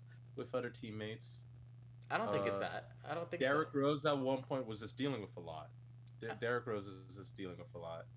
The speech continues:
Speaker 1: And, but John Wall is just like,
Speaker 2: I don't think Westbrook
Speaker 1: I think it's
Speaker 2: clashes with
Speaker 1: dedication.
Speaker 2: teammates as bad as a lot of people say. I think Westbrook sounds like a team player who cares about winning. And it's, I thi-, I kinda see it like a Jimmy situation.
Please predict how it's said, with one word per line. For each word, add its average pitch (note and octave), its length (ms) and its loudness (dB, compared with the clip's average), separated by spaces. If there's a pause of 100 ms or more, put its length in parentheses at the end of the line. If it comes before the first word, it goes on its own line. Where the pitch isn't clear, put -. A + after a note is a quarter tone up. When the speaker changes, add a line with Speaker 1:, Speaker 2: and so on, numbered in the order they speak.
(640)
Speaker 1:
And, G2+ 340 2
but G2 220 0
John A#2+ 300 2
Wall C3 440 2
is A#2 160 -4
just A#2+ 240 -14
like, A2+ 320 -2 (680)
Speaker 2:
I C#3+ 60 -6
don't F3 160 -4
think F#3 180 -4
Westbrook D3+ 440 -2
Speaker 1:
I A#2+ 40 -6
think C3 200 -8
it's - 80 -12
Speaker 2:
clashes A2+ 240 2
with A#2 100 -4
Speaker 1:
dedication. G#2 200 -6
Speaker 2:
teammates A2 360 -4
as F#2+ 80 -6
bad G2 240 0
as F#2+ 140 -4
a G2 40 -4
lot F2+ 180 -2
of F2 100 -6
people - 260 -10
say. C2+ 380 -8 (540)
I A#2 80 -2
think C3+ 240 0
Westbrook B2 320 0
sounds A2+ 280 0
like A#2 140 -4
a G2+ 60 -4
team G2 300 -4
player F#2 320 0
who F2 100 -4
cares F2 280 0
about F2 300 -4
winning. F#2+ 420 -4 (500)
And F#2+ 460 0 (100)
it's, A#2+ 240 -2
I A#2+ 100 2
thi-, B2+ 180 -2
I B2 80 2
kinda D3+ 260 2
see D3 160 0
it B2 60 2
like C3+ 120 0
a B2 60 0
Jimmy C3 260 -2
situation. E2+ 720 -6